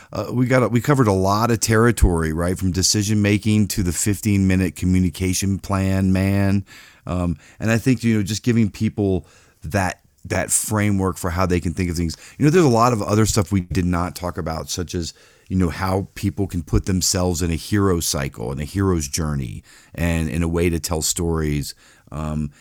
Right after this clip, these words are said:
and how we can use, you know, sort of things like a message triangle to give people the context and framework for, you know, how to give a good media interview or how to stay on message and be disciplined in that respect. But, you know, c-, it's, just to close up here,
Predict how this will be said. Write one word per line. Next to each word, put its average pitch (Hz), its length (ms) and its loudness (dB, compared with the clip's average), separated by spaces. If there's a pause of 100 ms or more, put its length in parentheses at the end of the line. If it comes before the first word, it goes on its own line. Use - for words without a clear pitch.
(140)
and 85 160 -2
how 90 280 0
we 90 180 0
can 82 200 -2
use, 82 400 0
you 67 200 -8
know, 64 160 -8
sort 78 220 -6
of 71 100 -10
things 85 280 -2
like 76 140 -6
a 76 60 -4
message 78 480 -4
triangle 76 720 -2 (280)
to 82 120 -4
give 73 280 -2
people 80 380 -6
the 71 140 -8
context 80 640 -6
and 73 100 -6
framework 76 440 -4
for, 71 240 -4 (280)
you 80 80 -2
know, 76 40 -2
how 87 160 -2
to 85 80 0
give 85 160 0
a 87 80 2
good 82 200 -2
media 87 380 2
interview 71 560 -4
or 64 140 -10
how 82 120 -4
to 73 80 -6
stay 78 340 -2
on 80 300 -4
message 73 460 -6 (280)
and 76 120 -4
be 73 100 -2
disciplined 76 580 0
in 71 100 2
that 69 200 0
respect. - 480 -6 (400)
But, 110 200 0
you 123 100 6
know, 110 80 4
c-, 117 140 -6 (220)
it's, 113 240 2
just 123 320 2
to 131 60 4
close 107 320 4
up 101 200 2
here, 85 340 2